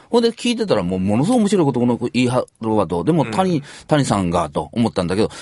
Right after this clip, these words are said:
Speaker 1: まあ、谷さんであるはずがないって思い出して。
Speaker 2: <laughs> まあ、そりゃそうです。
Speaker 1: ええ。で、これをね、聞き逃したらあかんと思ったから、
Speaker 2: ええ。
Speaker 1: もうチューニングそっから動かさないようにしたんですよ。
Speaker 2: 毎週聞けるように。
Speaker 1: うん。だから、うん。で、そのうちだんだん、まあ、僕も勉強していくから、あの、これはケービーエス京都っていうとこだとか、
Speaker 2: <laughs>
Speaker 1: いろいろ分かってきて。
Speaker 2: まあまあまあね、
Speaker 1: ええ。
Speaker 2: き-、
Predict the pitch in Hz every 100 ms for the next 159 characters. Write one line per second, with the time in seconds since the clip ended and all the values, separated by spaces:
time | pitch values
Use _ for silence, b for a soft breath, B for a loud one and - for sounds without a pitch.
0 | B 151 - 285 285 175 123 98 78 98
1 | 107 107 139 151 110 110 95 107 120 107
2 | 107 - 202 180 156 185 147 135 135 127
3 | 110 147 - - - - 294 294 269 226
4 | 143 - 294 269 190 101 104 120 123 95
5 | 87 110 104 95 117 - 214 196 160 143
6 | 165 190 214 208 113 80 76 - - _
7 | _ 151 151 147 131 127 135 131 104 101
8 | 139 76 - _ _ _ - 107 98 92
9 | - 127 98 202 240 269 262 233 233 151
10 | 160 113 104 90 107 101 92 110 104 104
11 | 104 92 76 76 98 78 B B B -
12 | 95 104 101 - 101 95 - 104 - 85
13 | - 92 87 90 - 101 104 113 92 85
14 | 87 - 147 - - 113 127 123 107 -
15 | 170 165 135 135 127 123 123 123 147